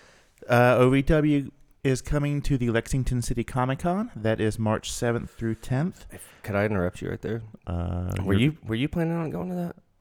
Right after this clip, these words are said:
Speaker 1: Uh, I had planned on it, yeah.
Speaker 2: What?
Speaker 1: I'd hoped
Speaker 2: How are
Speaker 1: to.
Speaker 2: you, how are you getting in?
Speaker 1: Uh, I, I don't, I don't know.
Speaker 2: Well, I was hoping you would tell me that we got media passes for that.
Speaker 1: Oh, uh, yeah,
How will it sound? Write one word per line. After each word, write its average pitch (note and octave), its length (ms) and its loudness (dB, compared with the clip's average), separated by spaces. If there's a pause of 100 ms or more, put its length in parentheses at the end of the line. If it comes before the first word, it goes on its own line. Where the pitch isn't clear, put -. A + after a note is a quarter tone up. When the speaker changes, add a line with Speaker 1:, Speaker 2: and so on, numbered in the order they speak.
Speaker 1:
Uh, G2 340 -2
I G2 320 -2 (300)
had G2 120 -4 (220)
planned D3 280 -4
on A2 120 -6
it, - 80 -10
yeah. C3 140 -8 (180)
Speaker 2:
What? G#2+ 200 -2 (280)
Speaker 1:
I'd G2+ 120 -2
hoped A2 140 -2
Speaker 2:
How C3 80 4
are D3+ 60 6
Speaker 1:
to. B2+ 60 2
Speaker 2:
you, G#2 100 0
how A#2+ 200 2
are C#3 60 4
you A#2+ 180 0
getting F2+ 240 -6
in? D2+ 180 -8 (600)
Speaker 1:
Uh, G#2+ 480 -2
I, G#2 120 -6 (200)
I G#2+ 120 -4
don't, A2 240 -6 (180)
I G2+ 100 -8
don't G2+ 160 -8
know. G#2 260 -8 (680)
Speaker 2:
Well, F2 520 -10 (160)
I - 140 -8
was F#2 160 -8
hoping - 280 -2
you D2+ 100 -2
would D#2 140 -4
tell E2+ 160 -4
me D#2+ 160 -4
that D2 260 -8
we E2 140 -6
got - 300 -10 (840)
media B2 480 -8
passes - 560 -14 (200)
for - 180 -12
that. F3+ 280 -12 (840)
Speaker 1:
Oh, F3 260 10
uh, G#2+ 300 6
yeah, G2+ 260 4